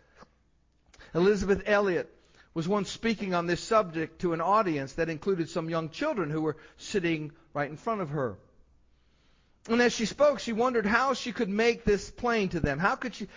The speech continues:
how could they, how could she get across about Christian love not being selfish?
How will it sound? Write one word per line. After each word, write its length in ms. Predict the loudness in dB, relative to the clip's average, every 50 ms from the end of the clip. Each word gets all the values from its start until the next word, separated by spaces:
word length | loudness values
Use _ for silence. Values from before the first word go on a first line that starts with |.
| -6 -4
how 100 | -4 -2
could 220 | -2 -4 -2 0
they, 320 | 2 2 4 2 2 0 -4 -12 -20 _ _ _ _ _ _ _ _ _ _ _ _
how 160 | -4 -4 -4
could 140 | -4 -4 -6
she 100 | -6 -2
get 180 | 0 0 0 0
across 380 | 0 0 2 2 2 2 0
about 360 | -4 -2 0 0 0 -2 -6 -16 _ _ _ _ _ _ _ _ _ _ _
Christian 340 | -6 -6 -4 -4 -4 -2
love 120 | 0 -2 -2
not 200 | -2 -6 -6 -6
being 180 | -8 -8 -8
selfish? 500 | -10 -10 -10 -10 -10 -10 -12 -16 -20 -20